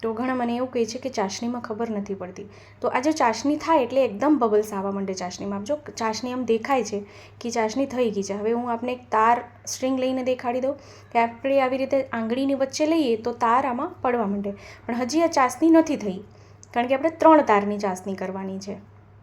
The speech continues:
અને ચોમાસું છે તો ચોમાસામાં જો બે, અ, દોઢ બે તારની કરીએ તો સામગ્રી સરખી ઠરે નહીં, એટલે ઓગળવા માંડે. ફરીથી આપને દેખાડી રહી છું, આપણે તવીથો ઉપર કરીએ તો ચાસણી ડ્રોપ નીચે પડીને સીધી ઉપર જાય,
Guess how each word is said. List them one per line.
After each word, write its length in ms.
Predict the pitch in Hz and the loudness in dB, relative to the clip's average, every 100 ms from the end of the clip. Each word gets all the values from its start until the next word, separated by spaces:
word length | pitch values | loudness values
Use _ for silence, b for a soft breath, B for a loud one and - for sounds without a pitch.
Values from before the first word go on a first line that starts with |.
| - - | -20 -10
અને 160 | 240 | -8
ચોમાસું 520 | 226 269 277 277 285 | -2 0 0 0 -4
છે 160 | 240 226 | -4 -4
તો 100 | 226 | -4
ચોમાસામાં 540 | 226 226 233 240 247 | -4 -4 -4 -4 -6
જો 140 | 233 247 | -4 -4
બે, 280 | 220 240 247 - - - | -4 -6 -8 -12 -12 -6
અ, 140 | 226 | -2
દોઢ 240 | 226 240 | 0 0
બે 160 | 240 247 | 0 0
તારની 320 | 240 226 240 | 0 0 -2
કરીએ 360 | 240 247 214 214 B B B B - | -4 0 2 0 B B B B -4
તો 120 | 247 | -2
સામગ્રી 460 | 240 233 240 247 | 0 0 0 -2
સરખી 300 | 247 240 220 | -2 -4 -4
ઠરે 340 | 254 233 247 269 | -6 -2 2 2
નહીં, 260 | 226 202 | 2 -2
એટલે 160 | 208 214 | -2 -4
ઓગળવા 460 | 247 233 240 196 185 | -4 0 2 2 -2
માંડે. 260 | 185 196 196 b b b b - - - - - - - - - | -6 -8 -12 b b b b -20 -20 -20 -18 -18 -18 -20 -8 -2
ફરીથી 340 | 254 302 320 | 0 2 2
આપને 240 | 247 220 | 2 0
દેખાડી 380 | 214 202 202 190 | 0 0 -2 -6
રહી 160 | 196 196 | -6 -6
છું, 180 | 208 - - - - b b b - | -10 -16 -20 -20 -20 b b b -12
આપણે 240 | 214 226 | -2 0
તવીથો 520 | 220 240 240 240 254 240 | 2 2 0 0 -2 0
ઉપર 200 | 269 269 | 0 2
કરીએ 300 | 330 254 208 | 2 4 2
તો 140 | 226 | 2
ચાસણી 460 | 226 220 214 247 233 | 0 -2 -2 -6 -4
ડ્રોપ 300 | 240 240 247 | -2 -2 -2
નીચે 240 | 247 254 | -2 -2
પડીને 400 | 247 240 247 370 | -2 -2 -2 -4
સીધી 260 | - 233 302 | -4 -8 -8
ઉપર 360 | 262 226 185 | -8 -2 -4
જાય, 260 | 180 180 | -2 -10